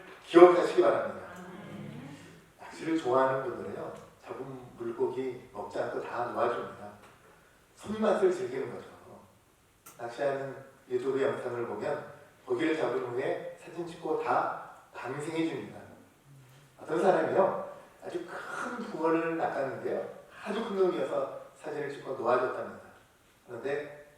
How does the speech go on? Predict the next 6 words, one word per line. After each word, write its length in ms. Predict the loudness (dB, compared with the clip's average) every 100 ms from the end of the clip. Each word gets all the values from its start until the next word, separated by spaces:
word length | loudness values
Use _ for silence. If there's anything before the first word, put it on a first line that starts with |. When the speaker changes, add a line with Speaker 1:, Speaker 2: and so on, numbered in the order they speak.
| _ -20 4
Speaker 1:
오 280 | 6 8 8
분이 320 | 6 6 4
지나지 440 | 2 4 4 4
않아 440 | 0 2 -2 -4 -10 -16 -20 _
또 380 | 6 8 8 2 -2
걸려들더래요. 920 | 2 4 4 2 -2 -6 -8 -12